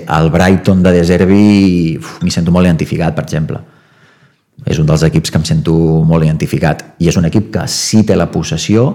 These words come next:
sí juga el joc de posició, però quan ha de ser vertical és molt vertical. I a mi, doncs, m'agrada aquest tipus de, de joc, i a vegades es pot aplicar més, i a vegades no es pot aplicar tant.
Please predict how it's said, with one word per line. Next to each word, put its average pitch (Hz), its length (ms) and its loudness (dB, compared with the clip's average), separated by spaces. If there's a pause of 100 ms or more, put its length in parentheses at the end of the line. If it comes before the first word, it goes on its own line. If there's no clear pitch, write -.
(640)
sí 110 680 2
juga 90 300 2
el 82 80 0
joc 82 120 0
de 82 120 2
posició, 82 480 2 (120)
però 80 180 -2
quan 76 140 -2
ha 76 100 0
de 78 100 -2
ser 78 140 0
vertical 80 600 0
és 95 220 -2 (240)
molt 92 320 4
vertical. 76 480 -6 (680)
I 80 140 4
a 78 80 2
mi, 73 180 0
doncs, 80 240 0
m'agrada 76 300 2
aquest 82 180 -4
tipus 80 240 -2
de, 78 80 2 (160)
de 98 140 4
joc, 139 260 2
i 95 60 0
a 80 60 2
vegades 85 280 2
es - 80 -10
pot - 140 -2
aplicar 98 320 2
més, 165 220 0 (420)
i 104 80 4
a 98 80 6
vegades 90 240 0
no 87 60 -4
es - 40 -14
pot 98 220 0
aplicar 82 340 -2
tant. 87 240 0